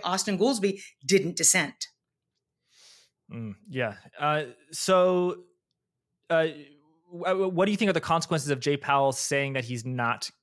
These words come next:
Speaker 2: going to, to do anything? I mean, officially, you know, central bank independence. Yeah, it's, it's not, it's not his issue. I mean, he's, he's doing his, his role, right?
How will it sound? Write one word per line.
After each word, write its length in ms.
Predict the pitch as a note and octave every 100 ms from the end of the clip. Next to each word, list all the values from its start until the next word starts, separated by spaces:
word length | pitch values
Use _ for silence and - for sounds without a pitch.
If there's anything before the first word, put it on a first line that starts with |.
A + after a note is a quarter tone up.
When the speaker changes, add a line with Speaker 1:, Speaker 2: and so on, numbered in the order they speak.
| D3 B2
Speaker 2:
going 380 | B2+ B2 A#2+ A#2
to, 220 | - A2+ A#2 -
to 100 | A#2+
do 380 | A#2+ D#3 D3+
anything? 600 | C#3 A#2 A2 A2+ G#2+ A2+ - _ _
I 60 | D3+
mean, 140 | D#3
officially, 560 | D3 - C#4 - F3 D3+
you 100 | D3+
know, 80 | B2+
central 300 | C3 C#3 C3
bank 220 | C3 B2
independence. 880 | A#2 A#2 - G3 F3 E3+ D#3+ C#3+ - - _ _
Yeah, 240 | F3+ B3
it's, 180 | A#2+ -
it's 180 | D3 C#3+
not, 200 | D#3+ D#3+
it's 140 | D#3 E3
not 160 | D#3+
his 140 | D#3+ F3+
issue. 240 | G#3 A2+
I 40 |
mean, 120 | A2 C3
he's, 140 | D#3
he's 200 | E3 D#3+
doing 180 | E3+ F3
his, 160 | D#3 -
his 200 | D3+ E3
role, 180 | D#3
right? 240 | G#2 A2